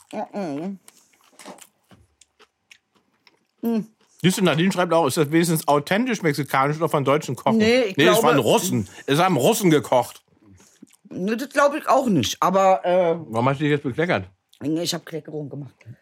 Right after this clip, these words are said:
Speaker 1: Du musst mir geben, da, diese Tasche. Ich geb jetzt Anweisung, ist Notfallanweisung.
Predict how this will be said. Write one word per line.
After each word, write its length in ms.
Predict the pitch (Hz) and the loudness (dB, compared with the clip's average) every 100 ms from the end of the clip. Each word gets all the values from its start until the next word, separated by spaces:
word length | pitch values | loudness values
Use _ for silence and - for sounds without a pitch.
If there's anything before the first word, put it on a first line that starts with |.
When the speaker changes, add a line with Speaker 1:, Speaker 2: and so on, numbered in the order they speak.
| _ 165 | _ _
Speaker 1:
Du 80 | - | -10
musst 200 | 180 180 | -10 -8
mir 100 | 170 | -10
geben, 260 | 151 175 170 | -8 -8 -6
da, 240 | 175 233 - _ _ _ _ _ _ - | -8 -8 -14 _ _ _ _ _ _ -10
diese 160 | 151 | -8
Tasche. 440 | - 175 - 233 _ | -6 -6 -4 -4 _
Ich 120 | - | -12
geb 140 | - 156 | -8 -8
jetzt 140 | - | -4
Anweisung, 400 | 135 135 123 131 | -4 -2 -4 -6
ist 180 | 101 - | -10 -8
Notfallanweisung. 880 | 160 - 135 110 113 107 107 143 | -8 -6 -8 -8 -8 -8 -8 -8